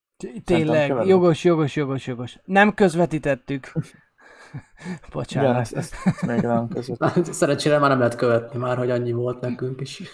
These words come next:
Speaker 3: <laughs>
Speaker 2: De egyébként arról nem is volt közvetítés hivatalos,
Speaker 1: Igen.
Speaker 2: úgyhogy
Speaker 1: Jogos, jogos, jogos, jogos, jogos.
Speaker 2: nem is tudtuk volna. Igen, ez, ez a kép, ami most jelenleg van,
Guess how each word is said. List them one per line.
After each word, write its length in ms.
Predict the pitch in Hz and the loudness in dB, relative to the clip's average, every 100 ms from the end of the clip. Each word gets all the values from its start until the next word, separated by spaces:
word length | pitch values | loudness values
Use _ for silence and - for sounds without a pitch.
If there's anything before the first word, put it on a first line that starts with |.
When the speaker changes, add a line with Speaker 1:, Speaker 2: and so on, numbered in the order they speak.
| - | -2
Speaker 3:
<laughs> 280 | 170 123 - | -2 -4 -8
Speaker 2:
De 120 | - | -2
egyébként 380 | 151 175 - 160 | 2 2 2 4
arról 140 | 165 170 | 6 6
nem 140 | 170 | 4
is 120 | 131 | 2
volt 160 | 123 - | -4 -4
közvetítés 720 | 120 110 - 131 123 - - | -8 -8 -10 -10 -10 -12 -10
hivatalos, 560 | - - - - - | -10 -10 -10 -12 -12
Speaker 1:
Igen. 100 | - - - | -14 -12 -8
Speaker 2:
úgyhogy 260 | 67 67 - _ | -8 -8 -16 _
Speaker 1:
Jogos, 400 | 107 107 - - | -20 -20 -20 -20
jogos, 320 | 110 98 - | -20 -20 -20
jogos, 300 | - - - - | -20 -20 -20 -20
jogos, 220 | 98 - | -20 -20
jogos. 140 | - - | -20 -10
Speaker 2:
nem 140 | 120 | -8
is 120 | 113 | -6
tudtuk 380 | - 123 - 123 | -6 -6 -6 -6
volna. 440 | 65 67 135 123 - _ _ _ | -6 -6 -8 -10 -14 _ _ _
Igen, 140 | - 123 | -6 -4
ez, 120 | 131 | -4
ez 180 | - 143 | -4 -4
a 80 | 147 | -2
kép, 260 | 147 143 135 | 0 0 0
ami 120 | 117 | -2
most 340 | 117 117 - | -2 -4 -6
jelenleg 500 | 120 110 110 113 135 | -4 -2 -2 -6 -10
van, 380 | - 123 139 | -10 -8 -8